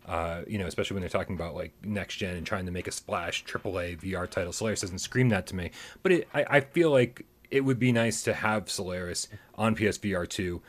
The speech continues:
uh, running at super high resolution, even if it's just ported over and, like, just runs super smooth, you know, to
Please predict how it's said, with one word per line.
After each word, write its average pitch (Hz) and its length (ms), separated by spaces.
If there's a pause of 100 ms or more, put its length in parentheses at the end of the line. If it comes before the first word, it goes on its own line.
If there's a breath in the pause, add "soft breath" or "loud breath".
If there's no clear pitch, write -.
(200 soft breath)
uh, 90 180
running 110 240
at 95 80
super - 360
high 104 200
resolution, 98 600
even 110 200
if 110 100
it's 98 100
just - 160
ported 101 300
over 98 300
and, 90 100
like, 87 160
just - 220 (100)
runs 104 300
super 113 260
smooth, 151 420 (240 loud breath)
you 110 80
know, 110 80
to 110 280